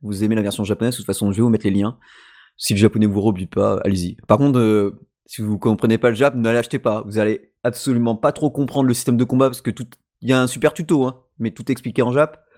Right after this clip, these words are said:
Et il y a pas de kanji, donc, euh, bon, à la limite, euh, vous pouvez vous amuser à essayer de traduire tous les hiragana, mais bon courage.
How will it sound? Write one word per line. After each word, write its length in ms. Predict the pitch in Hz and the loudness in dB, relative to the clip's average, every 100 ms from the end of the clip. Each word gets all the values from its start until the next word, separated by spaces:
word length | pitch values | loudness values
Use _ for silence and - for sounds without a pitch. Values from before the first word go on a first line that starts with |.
| _ _ - - - - - | _ _ -20 -20 -20 -20 -2
Et 80 | 113 | 4
il 60 | |
y 40 | 117 | 4
a 40 | |
pas 160 | 117 156 | 4 0
de 60 | |
kanji, 360 | 170 156 135 170 | 0 -2 -2 -2
donc, 300 | 143 123 131 | 0 -2 0
euh, 100 | 117 | 0
bon, 320 | 117 127 107 | 0 -4 -2
à 80 | 107 | 0
la 60 | |
limite, 300 | 117 127 131 | 0 0 0
euh, 100 | 113 | 0
vous 120 | 107 101 | 0 -2
pouvez 320 | 113 113 117 | 0 2 2
vous 220 | 104 107 | 2 0
amuser 220 | 113 110 | 0 2
à 100 | 117 | 2
essayer 340 | 104 104 - 104 | 0 -4 -8 -12
de 60 | |
traduire 280 | - 110 107 | -2 0 0
tous 120 | - | 0
les 140 | 120 110 | 2 4
hiragana, 400 | 110 110 117 120 | 2 2 0 0
mais 140 | 104 | 0
bon 120 | 98 | -2
courage. 380 | 98 101 120 135 | -2 0 0 0